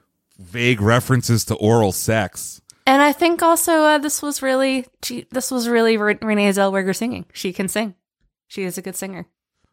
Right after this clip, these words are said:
Speaker 1: Which we learned a little later on when she won an Oscar for playing Judy Garland.
Speaker 2: Oh, yeah. M-, much more recently. I did not see the Judy
Speaker 1: Yeah,
Speaker 2: Garland
Speaker 1: within the last,
Speaker 2: movie.
Speaker 1: like, three years.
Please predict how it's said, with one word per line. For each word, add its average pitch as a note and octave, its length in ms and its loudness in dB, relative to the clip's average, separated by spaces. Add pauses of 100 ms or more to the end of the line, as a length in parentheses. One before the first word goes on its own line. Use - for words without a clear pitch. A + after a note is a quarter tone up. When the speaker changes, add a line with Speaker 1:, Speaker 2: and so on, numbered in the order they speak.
Speaker 1:
Which - 220 0
we C3+ 100 2
learned C3+ 340 2
a B2+ 60 0
little A#2 240 0
later A2 340 4
on G#2 440 2
when G#2+ 160 0
she G#2+ 180 -4
won G2+ 220 -2
an G2 180 -4
Oscar G2+ 640 -2
for A#2 160 -8
playing A#2+ 260 -4
Judy C3 200 -4
Garland. C#3+ 360 -10 (400)
Speaker 2:
Oh, C#4+ 260 -4
yeah. A3+ 480 -2 (180)
M-, G3 180 -6
much A3+ 280 0
more B3 120 -2
recently. G3 720 -6 (160)
I A3+ 100 4
did G#3+ 140 -2
not G3 180 -6
see F#3 440 -4 (200)
the G3+ 100 -6
Judy F#3 180 -4
Speaker 1:
Yeah, A2 160 2
Speaker 2:
Garland G2 180 2
Speaker 1:
within A#2+ 160 -4
the A#2+ 60 0
last, A2+ 220 -2
Speaker 2:
movie. A2+ 60 -6
Speaker 1:
like, G2+ 200 -6
three G2+ 240 -4
years. F#2 420 -2